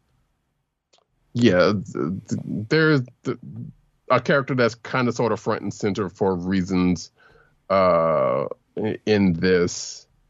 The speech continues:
in this future time because of things that are going on that felt to me kind of echoes a couple of different things. One, kind of Civil War-ish type of premise,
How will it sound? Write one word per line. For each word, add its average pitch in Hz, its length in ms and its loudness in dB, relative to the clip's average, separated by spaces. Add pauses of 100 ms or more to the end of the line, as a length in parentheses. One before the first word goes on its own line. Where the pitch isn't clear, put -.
(120)
in 95 140 2
this 90 180 0
future 92 320 2
time 85 600 0 (560)
because 104 340 0
of 92 140 -2
things 98 380 0
that 107 140 2
are 98 60 0
going 104 320 0
on 95 460 -2 (340)
that 110 400 -2 (1700)
felt 180 220 0
to 170 80 -2
me 160 320 2
kind 139 220 -2
of - 100 -18
echoes 123 560 -2
a 107 100 -4
couple 123 260 0
of 101 40 -2
different 98 260 -4
things. 92 240 -4
One, 127 680 2 (220)
kind 120 220 0
of 117 100 0
Civil 117 360 -4
War-ish 123 1040 0 (160)
type 135 260 0
of 131 120 -4
premise, 139 600 2